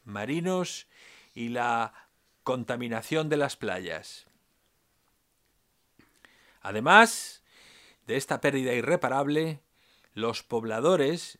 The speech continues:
se vieron afectados por la pérdida temporal de los recursos esenciales para el sostenimiento económico e incluso para su propia subsistencia. Desde el primer momento,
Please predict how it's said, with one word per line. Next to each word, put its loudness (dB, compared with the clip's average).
se -8
vieron 0
afectados -2
por -4
la -4
pérdida 2
temporal 2
de -6
los -2
recursos -4
esenciales -2
para 0
el -4
sostenimiento -2
económico -2
e -4
incluso 0
para 2
su -4
propia 2
subsistencia. -6
Desde 0
el -2
primer 0
momento, 2